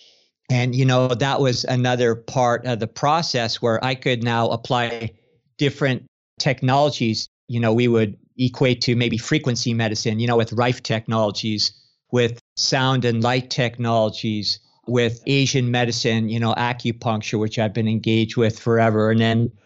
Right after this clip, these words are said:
applying acoustic modalities, you know, with acupuncture. And, you know, it just became apparent that the whole ball game, the way the body works and the way everything outside us works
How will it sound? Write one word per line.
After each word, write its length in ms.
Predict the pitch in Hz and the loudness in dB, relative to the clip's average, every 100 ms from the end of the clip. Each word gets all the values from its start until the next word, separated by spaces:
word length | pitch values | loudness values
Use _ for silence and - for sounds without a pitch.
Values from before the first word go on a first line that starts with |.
| - | -6
applying 460 | 110 - 123 120 117 | -6 0 0 0 -2
acoustic 800 | 117 - 131 123 - 120 120 - | -4 -2 0 0 0 -2 -2 -2
modalities, 1080 | 123 120 117 120 120 117 120 113 110 104 | 2 2 2 2 2 2 2 2 0 0
you 80 | 123 | 0
know, 160 | 113 110 | 0 2
with 280 | 113 127 - | 2 0 -2
acupuncture. 800 | 120 127 - 120 123 113 - 113 | -4 -4 -4 -4 -2 -4 -2 -2
And, 180 | 110 - | -2 -2
you 120 | 127 | 0
know, 80 | 120 | 2
it 80 | |
just 200 | 117 135 | 2 0
became 340 | - - 143 127 | -2 -2 -2 0
apparent 500 | 117 - 185 156 - | -4 -2 0 0 -2
that 200 | 120 - _ _ - | -4 -4 _ _ -4
the 120 | 123 | -2
whole 300 | 110 170 160 | 0 2 2
ball 440 | 123 127 131 151 156 | 2 0 2 2 0
game, 320 | 131 117 113 | -2 -2 -2
the 100 | 120 | -2
way 240 | 127 139 | 0 0
the 120 | 117 | 0
body 560 | 113 127 127 131 139 123 | -4 -2 0 0 0 0
works 420 | 110 113 110 - | 0 0 0 -4
and 280 | - 117 117 | -2 -2 0
the 60 | 113 | 2
way 260 | 123 120 | 2 2
everything 440 | 120 131 117 117 117 | 0 0 0 -2 0
outside 520 | 120 120 147 143 143 | -2 -2 0 0 0
us 200 | 117 - | -2 0
works 320 | 113 113 - | 0 0 -4